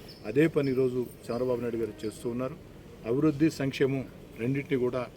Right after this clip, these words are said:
ఏకకాలంలో మొత్తం దీవించాలని, ఆశీర్వదించాలని, ప్రోత్సహించాలని, ఆ దేవుడి దయతో, ప్రజల ఆశీస్సులతో అన్ని రకాల ఆంధ్రప్రదేశ్ రాబోయే సంవత్సరాల్లో అత్యంత అద్భుతమైన రాష్ట్రంగా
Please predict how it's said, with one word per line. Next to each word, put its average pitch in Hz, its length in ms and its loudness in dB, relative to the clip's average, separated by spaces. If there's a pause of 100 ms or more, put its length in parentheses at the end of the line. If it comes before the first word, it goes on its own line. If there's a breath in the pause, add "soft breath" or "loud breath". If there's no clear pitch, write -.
(180)
ఏకకాలంలో 120 600 -2 (100)
మొత్తం 107 180 -10 (280)
దీవించాలని, 117 580 0 (440)
ఆశీర్వదించాలని, 117 800 -2 (320)
ప్రోత్సహించాలని, 123 680 -2 (400)
ఆ 113 60 4
దేవుడి 120 360 2
దయతో, 123 380 2 (320)
ప్రజల 120 240 0
ఆశీస్సులతో 113 680 -4 (220)
అన్ని 117 180 0
రకాల 113 340 0
ఆంధ్రప్రదేశ్ 110 580 -4 (400)
రాబోయే 110 400 0
సంవత్సరాల్లో 117 600 -2 (360)
అత్యంత 131 460 -2 (480)
అద్భుతమైన 131 460 0
రాష్ట్రంగా 113 580 -4